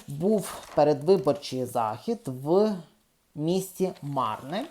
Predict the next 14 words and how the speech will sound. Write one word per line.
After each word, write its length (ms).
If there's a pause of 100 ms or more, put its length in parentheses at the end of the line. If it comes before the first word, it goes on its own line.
(160)
теж 200
штату 680 (300)
Мічиган. 580 (640)
І, 80
власне, 400
тут 540 (200)
Венс, 640
е, 60 (640)
в 60
стартовій 580
промові 520
повторив 580 (400)
тези 520
з 560